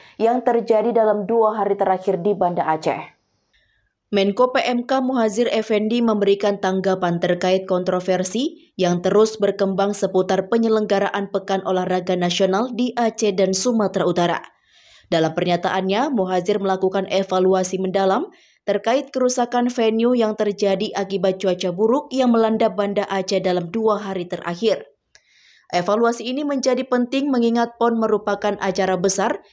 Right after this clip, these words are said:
yang melibatkan banyak atlet dan pengunjung. Pejabat Gubernur Aceh juga mengakui adanya sejumlah kekurangan dalam penyelenggaraan pon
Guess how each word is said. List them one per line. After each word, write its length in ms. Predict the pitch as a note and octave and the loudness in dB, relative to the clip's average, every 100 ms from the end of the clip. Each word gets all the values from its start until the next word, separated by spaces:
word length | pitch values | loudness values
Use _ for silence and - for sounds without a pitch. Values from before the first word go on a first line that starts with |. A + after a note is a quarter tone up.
| _ - | _ -4
yang 240 | F#3+ G#3 | -2 -2
melibatkan 640 | G3 F#3 F3+ F#3+ F#3+ F#3+ | -2 -2 -2 -4 -2 -4
banyak 340 | F3+ F#3 F3+ F#3+ | -2 -2 -2 -4
atlet 400 | F#3+ F#3+ A#3 C4 C4 | -4 -4 0 0 0
dan 240 | G#3 A#3 A3 | 0 0 0
pengunjung. 560 | F#3+ F3 F3+ F#3+ D#3 - _ _ _ _ _ _ _ _ - | -4 -2 0 0 0 -6 _ _ _ _ _ _ _ _ -4
Pejabat 400 | F3+ G3 G#3+ A#3+ | 0 2 2 0
Gubernur 480 | B3 B3+ B3 C4+ - | 0 0 0 0 0
Aceh 560 | A#3+ A#3 G3+ C4 C4+ | -2 0 0 0 0
juga 240 | A#3 A3 B3 | 0 2 2
mengakui 560 | A#3 A3 A3 A3 A#3 C4 | 2 0 -2 0 0 0
adanya 400 | A3 G#3 G#3+ A3 | 0 2 2 2
sejumlah 560 | A3 F3 G#3 G3+ G3 F#3+ | 0 0 0 2 0 0
kekurangan 640 | F#3+ G3 G3+ G3 G#3 G3+ | 0 2 2 0 0 0
dalam 320 | F#3+ F#3+ G3 | 0 0 2
penyelenggaraan 880 | A#3 A#3 A3+ A3 G#3+ G#3 - F#3+ F#3 | 2 4 2 2 2 0 0 -4 0
pon 160 | F#3 | -2